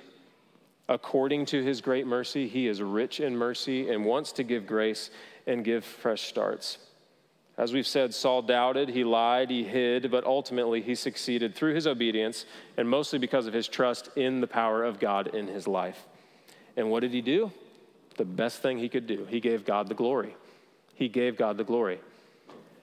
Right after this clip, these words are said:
Dustin has been our, my lead pastor for the last six years, and if you've been around him or, um,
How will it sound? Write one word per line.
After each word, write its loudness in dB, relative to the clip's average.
Dustin 2
has 2
been 2
our, 2
my 2
lead 0
pastor 2
for 0
the 4
last 2
six -2
years, 2
and 2
if -2
you've -4
been 2
around 2
him 0
or, 2
um, 0